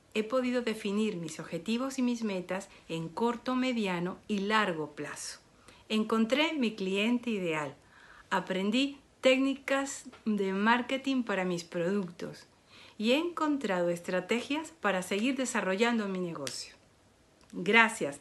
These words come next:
a Alex Arroyo, ahora tengo una visión mucho más amplia de mi negocio. Yo te invito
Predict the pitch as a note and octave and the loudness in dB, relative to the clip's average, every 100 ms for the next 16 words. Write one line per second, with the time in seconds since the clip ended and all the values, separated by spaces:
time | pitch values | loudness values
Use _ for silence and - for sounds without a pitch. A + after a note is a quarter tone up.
0 | - D#3+ E3 G#3 A#3 C4 B3+ G#3 F3 E3+ | -6 -2 0 0 2 2 4 2 2 -4
1 | - - A#3 B3 C4 C#4+ C#4 C4+ C4 A#3 | -10 -6 0 2 2 2 2 4 2 2
2 | G#3 G3 B3 B3+ B3 - - - C#4 D#4+ | 0 -2 2 2 0 -6 -4 4 4 4
3 | C#4 B3 A#3+ A#3 - C#4 D4+ C#4+ G#3 F3+ | 2 4 2 2 2 4 4 2 2 2
4 | F3 E3 E3 D#3 C#3+ - - - _ _ | 0 -4 -6 -8 -8 -10 -12 -18 _ _
5 | _ _ _ _ _ - - - - - | _ _ _ _ _ -20 -20 -20 -20 -6
6 | B3+ D4+ F4 E4 A3 G3 - | -2 2 2 4 2 0 -4